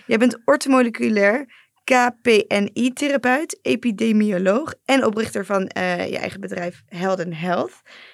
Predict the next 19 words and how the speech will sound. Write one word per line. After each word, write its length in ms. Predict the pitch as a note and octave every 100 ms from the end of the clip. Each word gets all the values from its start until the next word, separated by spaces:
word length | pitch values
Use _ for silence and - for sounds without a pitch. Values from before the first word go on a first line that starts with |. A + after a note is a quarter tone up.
| _
Eh, 120 | - A3 A3 G#3+
maar 140 | G#3 G#3+
volgens 220 | A3+ A3
mij 160 | A3 G#3
is 80 |
dat 120 | G#3+ -
gewoon 180 | G#3
een 100 | G3
omweg 320 | - G3+ G3 G3+
om 100 | F#3+
te 100 | F#3+
zeggen 280 | F#3 F#3
dat 120 | F#3+ G3+
je 80 |
ontzettend 440 | G#3+ G3+ F#3+ F#3+ F#3
veel 340 | G3+ G3 G3 - -
weet 300 | - G#2 G2+
van, 320 | - F#3+ F#3 F#3+
eh, 180 | G3+